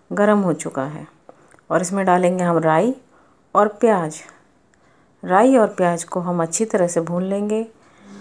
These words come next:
और ये हमने डाल दिया साथ ही इसमें कड़ी पत्ता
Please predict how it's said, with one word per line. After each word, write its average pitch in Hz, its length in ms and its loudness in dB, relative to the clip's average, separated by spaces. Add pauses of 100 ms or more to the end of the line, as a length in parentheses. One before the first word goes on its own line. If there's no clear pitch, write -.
(200)
और 180 140 0
ये 202 140 0
हमने 180 240 0
डाल 160 280 0
दिया 170 160 -2
साथ 170 260 0
ही 175 180 -6
इसमें 175 260 -4
कड़ी 170 240 0
पत्ता 226 480 -2